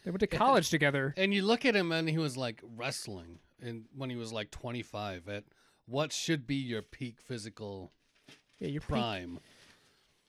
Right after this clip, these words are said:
Speaker 1: You can still have
Speaker 2: Between
Speaker 1: a peak
Speaker 2: twenty-five to thirty.
Speaker 1: Yeah, testosterone-wise, but you could still, like,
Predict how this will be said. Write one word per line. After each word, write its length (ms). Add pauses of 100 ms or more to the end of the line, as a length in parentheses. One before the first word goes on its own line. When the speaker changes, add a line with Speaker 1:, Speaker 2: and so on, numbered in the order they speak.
(220)
Speaker 1:
You 120
can 160
still 260
have 80
Speaker 2:
Between 120
Speaker 1:
a 40
peak 80
Speaker 2:
twenty-five 540
to 80
thirty. 400 (140)
Speaker 1:
Yeah, 260
testosterone-wise, 1040
but 160
you 100
could 160
still, 460
like, 240